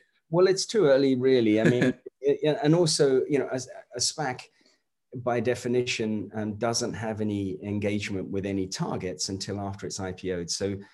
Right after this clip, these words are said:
Speaker 1: um, you know, until we I P O, there's, there's not a lot to say on it. But
Speaker 2: <laughs>
Speaker 1: other than the fact that, you know, as I say, they're very, they're very useful tools.
Speaker 2: Yeah.
Speaker 1: But, you know, the market, the market is a fickle thing at the moment.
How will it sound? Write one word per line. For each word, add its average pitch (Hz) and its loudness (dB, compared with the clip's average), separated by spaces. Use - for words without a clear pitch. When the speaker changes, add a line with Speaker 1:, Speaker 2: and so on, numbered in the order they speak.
Speaker 1:
um, 104 -4
you 107 -2
know, 98 -2
until 110 2
we 117 4
I 110 2
P 117 2
O, 123 4
there's, 98 -6
there's 104 -4
not 110 -2
a 165 2
lot 160 -2
to 127 -2
say - 2
on 110 0
it. 104 -2
But 127 4
Speaker 2:
<laughs> - -6
Speaker 1:
other 185 4
than 170 0
the 160 2
fact 165 -4
that, 151 0
you 160 4
know, 123 4
as 123 -2
I - -4
say, 120 0
they're 104 -2
very, 113 2
they're 110 2
very 113 0
useful 107 -2
tools. 87 -8
Speaker 2:
Yeah. 95 -2
Speaker 1:
But, 85 0
you 139 -6
know, - -20
the 131 2
market, 127 0
the 123 -2
market 143 0
is 120 -2
a 113 -4
fickle 120 -6
thing 107 -4
at 80 -6
the 82 -6
moment. 85 -6